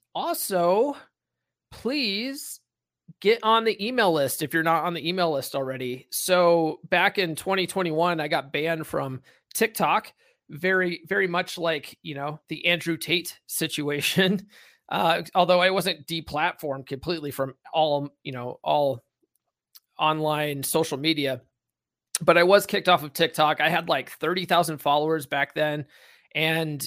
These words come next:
it's just been a struggle trying to get back to where I was. So to try to hedge that possibility, I, I've created a, uh, an email list where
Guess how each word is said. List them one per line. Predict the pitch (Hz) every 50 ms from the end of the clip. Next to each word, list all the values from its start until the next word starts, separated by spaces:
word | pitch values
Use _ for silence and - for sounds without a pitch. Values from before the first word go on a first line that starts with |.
| - -
it's | 185 170 180 -
just | - 196 190 - -
been | 196 175
a | 165
struggle | 143 - - - 143 151 151 143 147 123
trying | 123 - - 156 147
to | 135
get | 123 135 131 -
back | 135 127 131 127
to | - -
where | 127 135 143 131
I | 127
was. | 123 123 131 131 131 131 123 -
So | - - 151 135 131 131 127 120 - _ _ _ _ _ _ _ _ -
to | - 170
try | 165 - 214 220 220
to | 185
hedge | 147 131 120 - 139 165 196 196 180 147 - - - _ -
that | 160 151 131 151 165 160 156 156 - - - - _ _ _ -
possibility, | - 165 156 151 - 147 127 143 151 165 170 170 151 147 135 131 131 131 127 - -
I, | 147 131 127 127 131 131 131 - _ -
I've | - 147 139 131 -
created | - - 170 175 175 170 170 165 160 151 127 - - -
a, | 151 143 139 131 127 127 120 - _ _ _ _ - -
uh, | 139 120 120 120 107 - _ _ _
an | - 156 139 - -
email | 220 254 247 202 147 123
list | 117 120 127 135 - - - - -
where | - 160 165 165 170 165 151